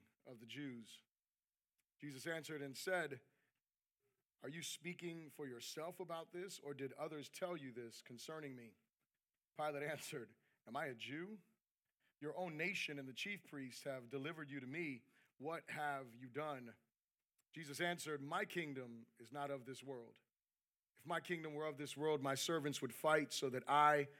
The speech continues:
should not be delivered to the Jews, but now my kingdom is not from here.' Pilate said to him, 'Are you a king then?'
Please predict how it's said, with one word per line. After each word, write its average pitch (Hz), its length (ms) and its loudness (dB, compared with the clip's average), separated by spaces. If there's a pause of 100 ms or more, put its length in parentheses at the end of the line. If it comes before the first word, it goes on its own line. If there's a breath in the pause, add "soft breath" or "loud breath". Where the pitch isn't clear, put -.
(180 loud breath)
should - 180 2
not 135 220 6
be 143 80 6
delivered 135 440 6
to 135 80 -2
the 123 80 0
Jews, 156 460 2
but 131 240 10
now 151 320 10
my 143 220 6
kingdom 139 560 4 (260 loud breath)
is 123 180 4
not 143 240 6
from 135 220 -2
here.' 131 540 8 (600)
Pilate 151 280 10
said 160 260 10
to 147 80 10
him, 143 300 8
'Are 165 180 10
you 156 160 4
a 143 100 12
king 214 380 6
then?' 110 320 4